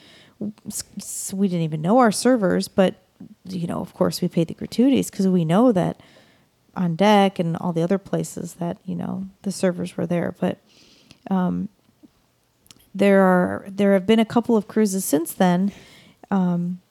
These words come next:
you know, that we, like a three-night cruise that we've just went ahead and, you know, skipped the, skipped main dining. So you, it is an option, you know, don't feel weird about doing it. Just,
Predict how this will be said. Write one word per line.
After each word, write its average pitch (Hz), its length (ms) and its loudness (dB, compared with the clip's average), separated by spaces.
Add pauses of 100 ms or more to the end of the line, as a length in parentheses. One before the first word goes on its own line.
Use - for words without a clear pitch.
(160)
you 185 100 0
know, 175 220 2
that 170 200 -2
we, 180 400 0 (140)
like 185 160 -2
a 180 80 -2
three-night 196 420 0
cruise 180 360 0
that 196 120 -8
we've 175 200 -4
just - 340 -4 (200)
went 180 260 -2
ahead 165 320 -2
and, 170 260 -6 (1000)
you 180 100 0
know, 165 160 0
skipped - 400 -6
the, 165 320 0
skipped - 400 -10
main 165 180 -2
dining. 185 460 -8
So 180 380 0 (560)
you, 208 340 -2
it 190 160 2
is 214 180 4
an 262 120 4
option, 196 680 2
you 214 100 2
know, 185 160 2
don't 185 280 -2
feel 240 200 4
weird 196 300 4
about 254 240 2
doing 170 300 2
it. 190 260 -2
Just, 196 320 -2